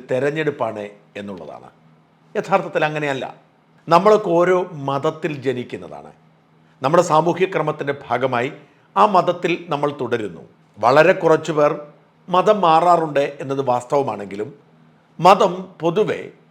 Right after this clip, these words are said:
ഒരു ചോയ്സേ അല്ല, അതൊരു വിധിയാണ്. എന്നാൽ മനസ്സില്ലാ മനസ്സോടെ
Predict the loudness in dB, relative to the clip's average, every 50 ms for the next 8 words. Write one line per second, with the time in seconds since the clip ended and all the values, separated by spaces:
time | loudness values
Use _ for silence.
0 | -6 -4 -2 -2 -4 -6 -6 -4 0 2 2 2 2 0 -2 0 2 2 4 4
1 | 2 2 4 2 2 2 0 -8 -20 -20 _ _ _ -6 -4 -2 -2 -2 -2 -2
2 | -4 -4 -4 -6 -8 -8 -8 -8 -12 -14 -16 -18 -20 _ _ _ _ _ _ _
3 | 4 6 6 6 4 4 6 4 6 6 4 2 0 0 4 4 4 4 2 0
4 | 0 0 0 0 4 6 6